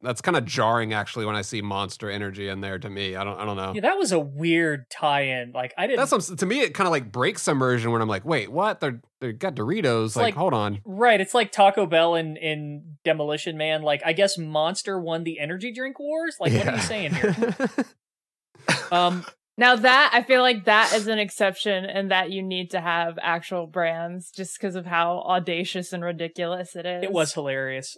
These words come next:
Speaker 2: Um, I think it's funny that they basically just dubbed it over with Pizza Hut in, uh, in, like, it was like, what is it, the, the European version of the movie?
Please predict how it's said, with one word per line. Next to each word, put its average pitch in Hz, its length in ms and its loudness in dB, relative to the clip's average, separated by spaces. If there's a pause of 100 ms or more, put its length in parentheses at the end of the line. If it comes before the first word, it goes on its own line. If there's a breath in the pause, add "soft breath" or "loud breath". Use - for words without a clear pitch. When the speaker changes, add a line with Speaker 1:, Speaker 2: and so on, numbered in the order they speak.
(160)
Speaker 2:
Um, 139 540 -2
I 160 100 -4
think 156 140 -2
it's 147 100 -8
funny 151 300 -2
that 139 160 -6
they 143 80 -2
basically 143 400 -6
just 131 240 -10
dubbed 139 320 -2
it 139 80 -10
over 135 260 -6
with 131 200 -12
Pizza 143 340 -10
Hut 127 180 -6 (560)
in, 139 220 -8
uh, 127 260 -6
in, 131 420 -14
like, 139 160 -8
it 143 60 -12
was 143 100 -8
like, 147 160 -6
what 147 160 -6
is 131 120 -12
it, 123 140 -14
the, 127 200 -8
the 135 80 -10
European 139 380 -8
version 151 260 -8
of 151 60 -8
the 156 80 -12
movie? 160 280 -8